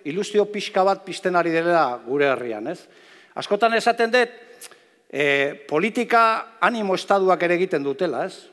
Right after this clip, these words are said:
Son estados de ánimo. Hay veces en los que los estados de ánimo están bajos y, por lo tanto, todo parece ir mal, y hay veces en que pasamos, además de los estados de ánimos bajos, a la euforia. Por lo menos en la izquierda abertzale, no sé si en Eusko Alkartasunera pasa lo mismo en Ara-,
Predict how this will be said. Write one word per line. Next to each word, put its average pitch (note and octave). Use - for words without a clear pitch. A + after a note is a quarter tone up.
Son E3+
estados D3+
de C#3+
ánimo. A#2+
Hay C#3
veces D#3+
en C#3+
los C#3
que D3
los B2+
estados C#3+
de D#3+
ánimo D3+
están D#3+
bajos G3+
y, -
por C3+
lo B2+
tanto, D#3
todo D3+
parece D#3
ir D#3
mal, F#3
y D3
hay D#3+
veces F3
en C3+
que B2+
pasamos, D#3+
además D#3
de C#3+
los B2+
estados D3+
de D#3+
ánimos D#3+
bajos, D#3
a D#3+
la D#3
euforia. F3
Por -
lo C3
menos F3+
en D3+
la C#3+
izquierda E3+
abertzale, D#3+
no D#3
sé D#3
si D#3+
en D#3
Eusko D3+
Alkartasunera C#3+
pasa D3
lo C#3
mismo C#3
en B2+
Ara-, C3